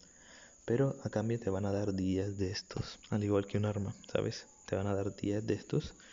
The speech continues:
hasta la constelación seis. En algún punto, en algún momento, o si sos ballena, o, o para las, los jugadores que gastan muchísimo dinero y se sacan los personajes de cinco estrellas con las seis constelaciones, cosa que puede valer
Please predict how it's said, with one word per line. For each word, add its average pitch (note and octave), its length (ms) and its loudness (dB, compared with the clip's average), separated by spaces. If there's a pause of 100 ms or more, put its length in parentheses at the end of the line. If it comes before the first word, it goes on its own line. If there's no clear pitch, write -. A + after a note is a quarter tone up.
(560)
hasta - 300 -2
la A#2 120 2
constelación G2+ 600 -2
seis. - 460 -4 (460)
En A#2+ 220 6
algún C#3 260 4
punto, C3+ 420 2
en G#2+ 60 0
algún G#2+ 180 0
momento, G#2+ 600 2
o F#2 100 -2
si - 140 -4
sos F#2 200 2
ballena, G2+ 540 0 (180)
o, - 140 -2
o - 220 6
para A2 160 2
las, G#2+ 140 -2 (180)
los G#2+ 180 4
jugadores G#2 400 4
que - 180 -2
gastan G2 300 -2
muchísimo A2 460 0
dinero A2 340 0 (140)
y A2 80 2
se G#2+ 160 2
sacan G2 300 -2
los G2+ 100 2
personajes G2 640 -4
de G2+ 100 -4
cinco - 280 -6
estrellas G#2 540 -2 (520)
con G2 200 2
las F#2 160 -4
seis - 220 -4
constelaciones, G#2 680 -2
cosa G2+ 260 0
que F#2 220 0
puede G2+ 340 2
valer G2 260 2